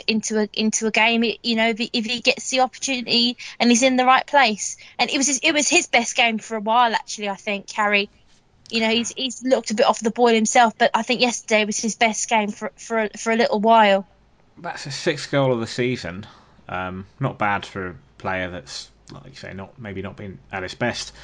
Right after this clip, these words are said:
Speaker 2: I think
Speaker 1: Exactly.
Speaker 2: s-, I think it's his hundred and thirty, hundred and thirtieth goal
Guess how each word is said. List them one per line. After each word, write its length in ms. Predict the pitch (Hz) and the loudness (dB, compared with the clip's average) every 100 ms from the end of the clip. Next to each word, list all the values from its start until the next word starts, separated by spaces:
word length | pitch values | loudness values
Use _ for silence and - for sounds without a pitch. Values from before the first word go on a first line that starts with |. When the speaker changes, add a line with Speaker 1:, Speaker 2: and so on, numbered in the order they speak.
| - - - - | -20 -20 -18 -6
Speaker 2:
I 140 | 269 | -2
think 460 | 254 - 170 - 147 | -2 4 6 6 0
Speaker 1:
Exactly. 160 | - 233 | -6 -8
Speaker 2:
s-, 120 | - _ _ - | -10 _ _ -14
I 60 | |
think 440 | - - - 156 127 | -14 -8 -4 -4 -4
it's 140 | 127 | -10
his 100 | 139 | -8
hundred 480 | - 175 165 151 135 | -6 -4 -2 -4 -4
and 200 | 139 127 | -4 -6
thirty, 460 | - 151 143 - 127 | 0 0 0 -2 -6
hundred 320 | 143 139 131 | -2 -2 -4
and 80 | 135 | -2
thirtieth 460 | 143 135 131 - | 0 0 0 -4
goal 380 | - 113 110 107 | 0 0 0 -4